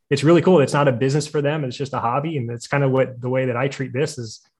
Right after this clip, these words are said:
you know, it's a fun thing for me to do in my spare time. And if I'm gonna design something for myself, it's not that much more effort to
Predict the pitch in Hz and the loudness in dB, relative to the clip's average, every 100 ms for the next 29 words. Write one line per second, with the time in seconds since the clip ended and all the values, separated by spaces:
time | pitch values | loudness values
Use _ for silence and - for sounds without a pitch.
0 | _ _ - 117 117 123 - 147 151 151 | _ _ -14 -8 -6 -6 0 2 4 2
1 | 143 139 139 135 143 139 131 - 131 135 | 2 2 2 2 2 0 -4 -4 -4 -4
2 | 123 151 127 113 151 135 123 123 127 127 | -4 -4 -4 -4 -2 -2 -2 -4 -2 -2
3 | 135 139 - 123 123 - 127 143 - - | -4 -6 -8 -8 -8 -6 -6 -6 -8 -4
4 | 147 143 120 139 - 131 - 131 123 143 | -2 -2 -2 -2 -2 -6 -4 -4 -4 -4
5 | 131 - 123 110 | -6 -8 -8 -8